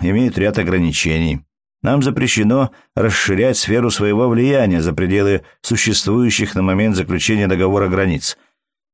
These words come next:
Как я уже сказал, запрещено иметь армию и образовывать военные союзы. К этому пункту можно отнести и постройку дополнительных оборонительных сооружений». «О как!» — качнул головой Лури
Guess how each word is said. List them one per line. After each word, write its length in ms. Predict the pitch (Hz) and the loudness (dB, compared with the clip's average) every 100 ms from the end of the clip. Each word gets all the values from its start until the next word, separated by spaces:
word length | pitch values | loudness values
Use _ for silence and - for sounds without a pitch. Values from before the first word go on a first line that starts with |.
| _ _ _ | _ _ _
Как 180 | - 147 | -4 0
я 140 | 151 | 0
уже 160 | 143 135 | 2 0
сказал, 380 | - 131 143 139 | 0 0 0 2
запрещено 560 | 127 113 123 131 131 | 0 0 0 2 2
иметь 280 | 123 127 113 | 2 2 2
армию 380 | 131 127 104 101 | 0 2 2 2
и 40 | |
образовывать 640 | 101 95 101 110 123 110 95 | 0 2 0 2 2 0 0
военные 400 | 101 117 107 98 | 0 2 2 2
союзы. 520 | 98 95 123 90 73 - _ _ _ _ _ | 0 2 2 0 -4 -12 _ _ _ _ _
К 60 | |
этому 280 | 160 156 151 | -2 0 0
пункту 420 | - 160 151 147 | 2 0 0 0
можно 380 | 139 139 131 135 | 2 2 2 2
отнести 480 | 127 117 110 - 127 | 0 0 -2 0 0
и 40 | |
постройку 540 | 113 107 - 117 120 117 | 2 -2 0 -2 0 0
дополнительных 720 | 101 98 98 117 107 107 101 | 0 0 0 0 0 0 0
оборонительных 680 | 98 92 95 110 104 101 98 | 0 2 2 0 0 0 0
сооружений». 720 | - 95 95 85 78 65 - - _ _ _ _ | 0 0 2 0 -2 -4 -8 -16 _ _ _ _
«О 160 | 120 90 | -4 -2
как!» — 460 | - - - - - _ - | -4 -8 -8 -16 -18 _ -6
качнул 360 | 85 - 98 | -4 -2 -2
головой 360 | 87 87 85 87 | 0 0 0 0
Лури 360 | 95 139 123 | 2 2 0